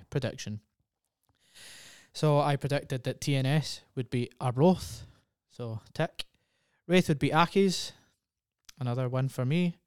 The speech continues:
Dundee United would beat Falkirk, so that was incorrect, and Airdrie would sneak past Morton, and they literally did sneak past Morton. So three out of four for me, pretty good, pretty good. Now, coming into this one, I was level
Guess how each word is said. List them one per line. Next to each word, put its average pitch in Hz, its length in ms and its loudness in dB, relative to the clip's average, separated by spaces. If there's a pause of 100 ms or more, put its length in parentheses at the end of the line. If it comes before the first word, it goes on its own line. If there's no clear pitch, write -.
(640)
Dundee 180 200 0
United 160 300 2
would 135 120 -4
beat 135 180 -4
Falkirk, - 720 2 (520)
so - 200 -6
that 117 160 0
was 123 100 -4
incorrect, 120 560 -4 (160)
and 117 300 -2 (100)
Airdrie 127 420 2
would 113 140 -4
sneak - 340 -4
past 117 280 -2
Morton, 120 340 -2
and 113 260 -4
they 113 120 -4
literally 120 380 -2
did 120 180 -2
sneak - 260 -6
past 113 240 -4
Morton. 120 320 -6 (400)
So 170 160 0
three 190 240 0
out 170 120 2
of 143 60 -6
four 170 200 -2
for 143 160 -6
me, 185 180 0
pretty 156 320 -2
good, 180 300 0 (500)
pretty 143 220 -6
good. 160 320 -4 (800)
Now, 135 160 2
coming 156 260 0
into 151 180 0
this 135 220 -2
one, 131 260 0
I 127 120 -4
was 127 180 -4
level 131 480 0